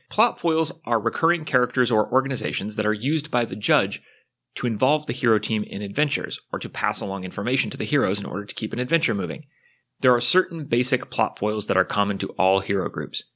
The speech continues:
A plot foil can be an N P C friend or enemy, one of a team member's contacts, or even a player character." And he goes on to say, basically, if one of the team members is a scientist, you don't need a science foil for science plots. They can just get the information or hear about the thing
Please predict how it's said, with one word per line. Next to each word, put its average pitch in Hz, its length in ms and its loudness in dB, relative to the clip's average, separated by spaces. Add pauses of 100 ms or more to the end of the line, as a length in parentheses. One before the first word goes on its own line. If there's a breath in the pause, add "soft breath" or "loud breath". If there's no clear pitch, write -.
(360)
A 117 60 0
plot - 260 0
foil 107 160 0
can 104 140 -8
be 95 100 -8
an 101 100 -6
N 101 80 -10
P 98 140 -6
C 101 200 -4
friend 147 340 -2
or 117 160 -4
enemy, 175 380 2 (240 soft breath)
one 107 200 4
of 104 80 2
a 98 40 -2
team 104 240 -2
member's 90 280 -2
contacts, 135 600 -2
or 110 160 -2
even 135 240 2
a 117 60 -2
player 92 300 -4
character." - 460 -2 (220)
And 113 60 -10
he 117 60 4
goes 107 160 2
on 95 100 0
to 90 60 -4
say, 95 140 0
basically, 98 580 0 (100)
if 113 140 -2
one 127 100 2
of 113 60 0
the 95 40 -8
team 113 140 -6
members 95 300 -2
is 90 80 -8
a - 40 -6
scientist, 123 520 0 (240)
you 113 100 -4
don't 120 140 4
need 101 120 -6
a 95 60 -2
science 92 320 0
foil 92 260 -2
for - 120 -8
science 90 280 0
plots. - 500 0 (140)
They 117 220 2
can 107 180 -4
just 95 220 -6
get 104 160 0
the 98 80 -6
information 90 480 -2
or 87 80 -6
hear 90 180 2
about 82 220 2
the 101 60 -4
thing 90 400 -6